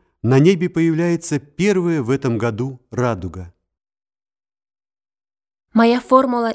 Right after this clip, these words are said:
Speaker 2: идеального путешествия: хорошая компания, хорошая погода, хороший автомобиль. Все остальное вторично и не столь важно.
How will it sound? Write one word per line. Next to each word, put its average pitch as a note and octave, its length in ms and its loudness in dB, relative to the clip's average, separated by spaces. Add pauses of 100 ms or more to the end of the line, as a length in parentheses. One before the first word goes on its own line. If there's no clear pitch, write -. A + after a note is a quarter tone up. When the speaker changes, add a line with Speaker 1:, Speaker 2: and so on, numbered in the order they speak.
Speaker 2:
идеального A3 580 -2
путешествия: G3+ 1040 -6 (460)
хорошая C4 520 0
компания, F3+ 880 -4 (240)
хорошая A#3+ 580 0
погода, F#3+ 720 -4 (260)
хороший G#3 540 -2
автомобиль. F#3+ 880 -4 (680)
Все - 200 0
остальное D4+ 560 2
вторично G#3 840 -4 (280)
и B3 80 -2
не B3+ 120 2
столь C4+ 360 0
важно. E3 560 -4